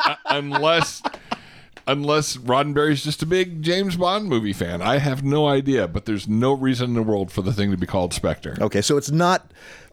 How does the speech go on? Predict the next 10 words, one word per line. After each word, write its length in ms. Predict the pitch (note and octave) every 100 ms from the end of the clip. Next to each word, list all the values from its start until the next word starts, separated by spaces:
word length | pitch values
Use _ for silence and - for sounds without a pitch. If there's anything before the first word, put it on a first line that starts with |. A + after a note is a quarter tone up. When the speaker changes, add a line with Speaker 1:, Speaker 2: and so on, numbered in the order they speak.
| - - -
Speaker 2:
villain. 760 | - - D3 C3+ B2+ A#2+ A2+ - - - - - - - -
Although, 360 | A#2+ B2+ A2 -
speaking 280 | - C#3+ B2
of 80 | G#2
board 200 | A2 G#2
games, 220 | F#2 E2+
there 120 | G2+
is 180 | G#2+ G#2+
a 40 |
board, 300 | E2 G2 G#2